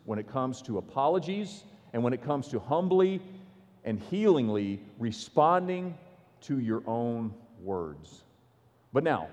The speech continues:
what about their words, right? 'Cause, Pastor, I mean, have you heard what some people are saying out there?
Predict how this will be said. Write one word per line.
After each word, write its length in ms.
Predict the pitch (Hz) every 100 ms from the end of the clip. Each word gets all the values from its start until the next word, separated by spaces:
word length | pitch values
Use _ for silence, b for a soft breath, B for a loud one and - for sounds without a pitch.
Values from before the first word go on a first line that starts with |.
| -
what 140 | 107 208
about 300 | 170 98 92
their 220 | 190 277
words, 640 | 135 113 85 69 - - - -
right? 280 | 87 135 220 - -
'Cause, 200 | 135 113 - -
Pastor, 340 | 175 220 - 160
I 60 |
mean, 220 | 139 143 123 - -
have 100 | -
you 120 | 214
heard 140 | 233 247
what 120 | 208
some 180 | 233 226
people 200 | 233 214
are 60 |
saying 300 | 202 233 226
out 160 | 220 208
there? 340 | 220 247 233